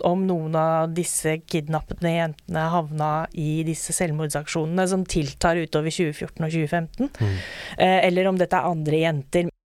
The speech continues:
Speaker 1: Uansett, det som er viktig for Boko Haram da, er jo denne symboleffekten.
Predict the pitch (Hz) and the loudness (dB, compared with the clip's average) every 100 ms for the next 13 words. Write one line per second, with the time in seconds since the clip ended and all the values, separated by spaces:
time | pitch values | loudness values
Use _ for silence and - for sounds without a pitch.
0 | - 180 190 196 190 180 - 202 202 - | 0 2 2 0 0 0 2 0 0 -4
1 | - 165 202 185 196 202 190 208 240 202 | -4 0 0 0 2 4 4 4 4 4
2 | 160 180 180 175 165 156 175 170 156 151 | 0 -2 -4 0 0 0 -2 -2 -2 -2
3 | 160 - 180 - - 233 | -2 -2 -6 -6 -2 -4